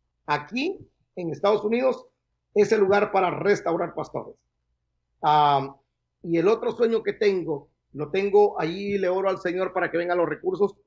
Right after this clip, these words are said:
es construir un resort en Centroamérica, sobre todo en Guatemala. ¿Por qué en Guatemala? Porque Guatemala es el centro de Iberoamérica.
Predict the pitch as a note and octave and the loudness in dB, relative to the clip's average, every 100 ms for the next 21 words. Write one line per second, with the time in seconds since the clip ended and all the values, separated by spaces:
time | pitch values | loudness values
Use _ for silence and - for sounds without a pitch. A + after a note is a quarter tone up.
0 | _ _ - A3 A#3 - G#3 F#3+ - E3+ | _ _ 4 4 4 2 2 2 0 2
1 | F#3 A#3 B3+ - F#3 G#3+ G3+ G3+ - A3 | 2 2 0 -4 -2 0 -2 -2 0 0
2 | - G3+ F3+ D#3+ - D#3+ D3+ D#3+ G3 G3+ | 0 -2 -2 -2 -2 -2 -2 0 2 0
3 | F#3 E3 D3+ C#3 F3 F#3 E3 - E3 E3+ | -2 -2 -4 -2 0 0 -2 -2 -2 -2
4 | C3 - _ _ _ F3+ D#3+ B3 B3+ B3+ | -2 -8 _ _ _ -6 2 2 2 0
5 | A3 F3+ C#3 - _ _ _ _ _ _ | -2 -2 -4 -8 _ _ _ _ _ _
6 | _ _ _ _ - _ _ _ _ - | _ _ _ _ -20 _ _ _ _ -4
7 | E3+ F#3+ F#3 F#3 F3+ A#3+ A#3+ A#3+ A#3 G3 | -2 0 0 0 2 4 4 4 2 -2
8 | - A3+ A#3 A3 G3 F#3 F3 E3+ D#3+ D#3+ | 0 -2 0 -2 -2 -2 -2 -2 -2 -2
9 | F3 D#3 B2+ - | -4 -4 -8 -20